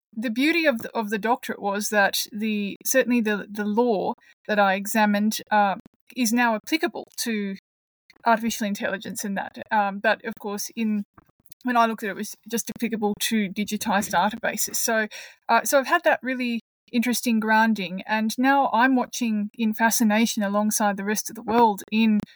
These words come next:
these incredible technological developments in particularly the,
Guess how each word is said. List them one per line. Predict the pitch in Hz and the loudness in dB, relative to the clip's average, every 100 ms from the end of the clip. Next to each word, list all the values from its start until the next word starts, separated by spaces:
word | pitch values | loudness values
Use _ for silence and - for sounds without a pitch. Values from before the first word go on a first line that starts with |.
| _ _ | _ _
these | 214 214 | -4 -2
incredible | 214 202 - 240 208 208 | 0 -2 2 2 0 -4
technological | 226 208 202 202 202 202 | -4 -4 -2 -4 -4 -8
developments | 196 196 196 220 185 - - | -4 0 0 -2 -6 -4 -2
in | 240 208 196 - | 2 2 2 -4
particularly | - - 254 240 190 | -8 -4 -2 0 0
the, | 185 | -2